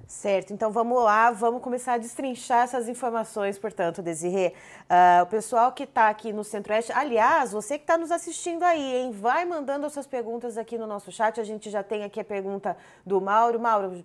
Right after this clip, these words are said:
já já a gente traz a sua dúvida aqui pra Desirê, a gente vai levando as dúvidas e os questionamentos mais pro final da conversa. Então, você que tá nos acompanhando, aproveita, manda a sua dúvida, conta pra gente também nos comentários como é que tá o clima aí na sua região.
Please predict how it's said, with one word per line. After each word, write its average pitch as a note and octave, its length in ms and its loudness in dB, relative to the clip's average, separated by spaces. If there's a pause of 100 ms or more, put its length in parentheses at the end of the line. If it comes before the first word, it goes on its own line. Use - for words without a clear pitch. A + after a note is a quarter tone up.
(140)
já G#3+ 220 4
já A3 160 4
a A3+ 60 6
gente A#3+ 240 -6
traz A3 260 2
a A#3 60 -6
sua A#3 160 -4
dúvida G#3+ 340 -4
aqui G#3+ 160 -6
pra G#3 140 -6
Desirê, G3 380 -4
a G#3 60 -4
gente G3+ 200 -10
vai G#3 140 -4
levando G#3 440 -6 (320)
as F#3 220 -2
dúvidas G3+ 480 -4
e - 20 -4
os G3 100 -8
questionamentos F#3+ 680 -10
mais F#3+ 200 -6
pro G3 160 -14
final F#3+ 280 -6
da F#3+ 80 -6
conversa. D#3 600 -10 (360)
Então, G3 180 2
você G3+ 300 -4
que G3 60 -14
tá G3 120 0
nos G3+ 100 -6
acompanhando, F#3+ 540 -4
aproveita, A3 720 -2
manda A#3+ 440 -2
a - 20 -2
sua A#3 240 -4
dúvida, G3+ 460 -4
conta B3+ 420 -2
pra A3+ 160 -8
gente G3+ 300 -10
também F#3+ 260 -6
nos F#3 160 -10
comentários F#3 560 0
como F#3+ 220 -2
é G3 80 -8
que - 60 -20
tá G#3+ 120 0
o G#3 60 -2
clima G3+ 280 -8
aí G3 60 -6
na G3+ 100 -8
sua G3 160 -8
região. F#3+ 480 -6